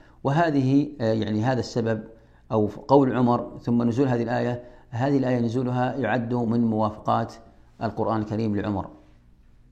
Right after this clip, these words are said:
عمر ورأي عمر وافقه القرآن الكريم في مواضع كثيرة، وهذا الموضع من، من المواضع التي، آه، وافقت الآيات رأي عمر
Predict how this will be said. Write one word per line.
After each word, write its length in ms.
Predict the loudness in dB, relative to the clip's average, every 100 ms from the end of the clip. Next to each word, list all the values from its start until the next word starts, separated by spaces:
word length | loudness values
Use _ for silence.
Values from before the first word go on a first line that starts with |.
| -4
عمر 300 | 2 4 2 0 -14 -20 -6
ورأي 420 | 2 4 4 2
عمر 320 | 2 0 0 -6 -2
وافقه 440 | 0 2 0 -2 -6
القرآن 300 | -4 -2 -2
الكريم 280 | -2 -4
في 120 | -2 -2
مواضع 420 | 0 0 -2 -4
كثيرة، 440 | -6 -6 -6 -8 -18 _ _ _ -20 -14 -4
وهذا 340 | 2 2 4
الموضع 340 | 2 2 0
من، 120 | 0 0
من 260 | 0 0
المواضع 600 | 0 0 2 2 2 0 -4 -18 -20 -8 -2
التي، 520 | -2 0 0 -2 -4 -16 -20 -14
آه، 220 | -6 -2 0
وافقت 480 | 2 0 -2 -6
الآيات 420 | -4 -2 0 -2 0
رأي 300 | -2 0 0
عمر 560 | 0 -2 0 0 -2